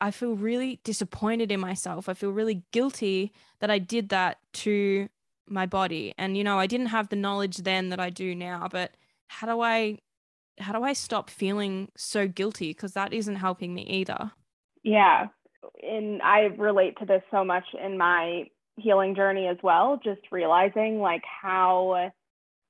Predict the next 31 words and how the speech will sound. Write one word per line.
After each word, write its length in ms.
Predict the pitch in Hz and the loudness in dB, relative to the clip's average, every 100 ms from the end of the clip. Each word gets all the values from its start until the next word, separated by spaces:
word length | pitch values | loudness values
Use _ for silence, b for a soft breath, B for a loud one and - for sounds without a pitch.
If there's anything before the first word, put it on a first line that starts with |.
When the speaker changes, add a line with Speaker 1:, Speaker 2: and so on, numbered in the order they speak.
| _ | _
Speaker 2:
uh, 480 | 185 180 175 170 160 - | 0 2 2 0 -4 -8
mean 500 | 202 180 175 175 226 | -10 -6 -4 -2 0
I'd 320 | 247 240 220 | 4 4 6
been 180 | 254 254 | 4 4
to 60 | 247 | 4
myself 460 | 254 254 254 254 254 | 2 4 4 4 2
through 180 | 269 254 | -4 0
this 160 | 254 254 - | 0 -2 -2
journey. 440 | 247 262 277 277 - | -2 -2 -6 -6 -2
And 420 | 185 180 175 - | 0 0 -4 -12
yeah, 220 | - 196 170 | 4 6 6
just 140 | 196 190 _ | 2 -16 _
the, 360 | 202 190 180 180 - _ _ | 6 6 6 2 -4 _ _
you 120 | 196 | -2
know, 160 | 185 175 | -2 0
through 160 | 220 202 | -2 2
dieting, 480 | 190 214 196 175 | 6 6 4 0
like, 220 | 175 180 202 | -2 -6 -4
you 100 | 185 | -6
pick 280 | - 196 214 | -2 2 6
up 200 | 202 196 | 6 4
and 160 | 180 | 0
carry 420 | - 202 190 185 185 | 0 2 4 2 -2
so 80 | 180 | -4
much 180 | 180 - - | -4 -4 4
guilt 280 | 202 190 - | 6 6 2
and 160 | 185 - | -12 -2
shame 260 | 202 196 190 | 2 2 0
towards 320 | - 151 - | 0 -2 -2
yourself. 480 | - 208 202 160 - _ - | -8 2 4 4 2 _ 4
And 300 | 202 196 | 4 4